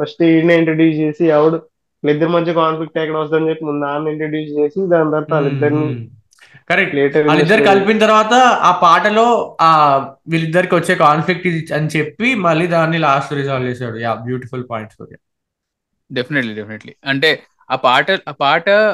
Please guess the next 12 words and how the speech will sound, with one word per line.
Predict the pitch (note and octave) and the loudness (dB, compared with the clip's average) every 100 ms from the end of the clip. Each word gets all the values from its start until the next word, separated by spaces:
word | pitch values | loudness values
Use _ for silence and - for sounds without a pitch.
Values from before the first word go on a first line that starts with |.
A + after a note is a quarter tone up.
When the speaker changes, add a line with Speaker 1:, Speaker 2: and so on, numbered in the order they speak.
| - _ _ | -4 _ _
Speaker 3:
అసలు | E3+ E3+ E3 - | -10 -8 -8 -8
అరే | D3+ | -4
ఇప్పుడు | D3+ C#3+ C#3+ | -4 -4 -4
పాట | C3 C3 | -2 0
ఎందుకు | D3+ D#3 | -2 -6
వచ్చింది | C#3 - D3 C#3+ | -8 -6 -4 -2
అని | C3+ C#3+ E3+ | -2 -4 -4
అనుకుంటాం | C#3 C#3 B2+ A2 | -6 -4 -4 -4
కదా. | G#2+ D3 | -6 -6
అప్పుడు | C#3+ | -2
ఆమె | A#2 A2+ | -4 -4
వెళ్ళి, | G#2+ A2+ B2 B2 | -6 -6 -6 -6